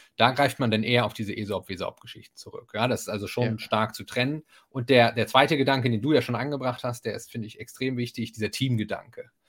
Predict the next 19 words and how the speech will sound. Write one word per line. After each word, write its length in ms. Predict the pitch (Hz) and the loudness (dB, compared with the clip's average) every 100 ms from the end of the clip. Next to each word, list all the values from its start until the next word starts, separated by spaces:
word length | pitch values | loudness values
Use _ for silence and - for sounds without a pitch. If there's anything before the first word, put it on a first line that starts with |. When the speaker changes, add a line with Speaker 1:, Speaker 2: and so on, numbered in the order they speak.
| _ _ | _ _
Speaker 1:
Ja, 240 | 131 120 | -2 0
Speaker 2:
Mhm. 60 | - | 0
Speaker 1:
also 180 | 117 113 | -2 -6
im, 280 | 113 107 - | -6 -8 -10
im, 220 | 117 123 | -12 -12
im 140 | 120 | -12
Zweifel 420 | - 123 131 - | -2 0 0 0
hat 140 | 110 - | -2 2
derjenige, 440 | 117 117 117 110 | 2 4 2 0
der 300 | 104 101 95 - _ _ _ _ | 0 0 0 -4 _ _ _ _
an 180 | 113 101 | -6 -2
dem 120 | 101 | -4
Gesamterfolg 920 | 95 87 101 139 127 117 - 113 107 | -4 0 2 2 0 -4 2 2 2
des 140 | - - | -4 -12
Unternehmens 460 | - 101 104 110 | -6 -4 -2 -4
beteiligt 560 | - - 98 117 131 - | -6 -6 -4 -2 -4 -6
ist, 320 | 120 117 - | -10 -12 -10
auch 220 | 104 98 | -10 -10
eine, 240 | 101 101 | -8 -10